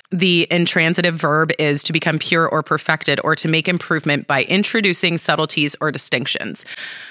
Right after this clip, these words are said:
So if you look at what the dictionary says, and I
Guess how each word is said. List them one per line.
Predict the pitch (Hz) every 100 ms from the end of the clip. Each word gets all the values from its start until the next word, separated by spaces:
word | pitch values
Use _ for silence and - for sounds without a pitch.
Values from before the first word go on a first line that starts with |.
| -
So | - 196
if | 185 190 196
you | 185
look | 202 226
at | 220 -
what | 170 175 -
the | 160
dictionary | 170 - 175 156
says, | 151 147 151 160
and | 147
I | 151 151